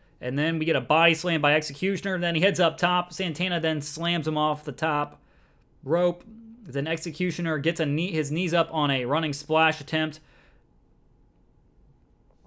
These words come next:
by Santana. And then Ex-,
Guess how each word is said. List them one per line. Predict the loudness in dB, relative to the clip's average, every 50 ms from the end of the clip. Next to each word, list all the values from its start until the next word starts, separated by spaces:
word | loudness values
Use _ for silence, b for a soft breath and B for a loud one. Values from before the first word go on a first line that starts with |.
| _ _ -16
by | -8 -4 -2 -2 -2 -2
Santana. | -4 -4 -4 -4 -4 -6 -6 -4 -2 0 0 0 0 -2 -4 b b b b b b b b b b b b
And | -8 -6 -4 -4
then | -2 -2 -2 -2 -2 -2 -4 -6 -8 -10 -12 _ _ _
Ex-, | -4 -2 -2 -2 -4 -6